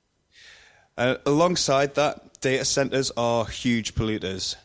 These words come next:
You may have seen things like crypto mining farms in the news and the impact that they're having on our climate due to the vast amounts of energy that they require to be powered.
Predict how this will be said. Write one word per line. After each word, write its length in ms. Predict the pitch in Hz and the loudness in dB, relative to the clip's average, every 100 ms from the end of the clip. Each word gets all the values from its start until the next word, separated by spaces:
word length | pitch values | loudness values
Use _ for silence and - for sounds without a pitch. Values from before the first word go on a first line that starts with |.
| _ | _
You 200 | 104 107 | -6 -4
may 180 | 107 107 | -2 -2
have 100 | 107 | -2
seen 240 | - 104 | -2 -4
things 340 | 98 104 101 - | -4 -4 -4 -2
like 240 | 95 90 | -4 -4
crypto 460 | - 123 - 113 104 | -8 -8 -4 -2 0
mining 300 | 98 98 98 | 0 -2 -4
farms 340 | - 98 98 | -2 -2 -2
in 80 | 90 | -6
the 40 | |
news 460 | 92 113 135 131 - | -4 0 0 -2 -4
and 180 | 95 92 | -8 -6
the 100 | 95 | -8
impact 300 | 92 90 - | -6 -8 -6
that 180 | 95 - | -8 -2
they're 180 | 101 | -2
having 280 | 92 104 92 | 0 -4 -4
on 100 | 87 | -6
our 80 | 90 | -6
climate 420 | - 92 90 - | -4 -4 -4 -8
due 160 | - 92 | -8 -8
to 160 | - | -8
the 240 | - 87 85 | -10 -10 -10
vast 340 | - 104 - | -4 -4 -4
amounts 280 | 95 90 - | -6 -8 -8
of 60 | 98 | -6
energy 280 | 98 - | -6 -6
that 160 | 87 80 | -6 -4
they 80 | 90 | -6
require 360 | 90 - 90 | -8 -6 -6
to 120 | 87 - | -6 -10
be 100 | 85 | -8
powered. 380 | 98 98 92 | -4 -4 -6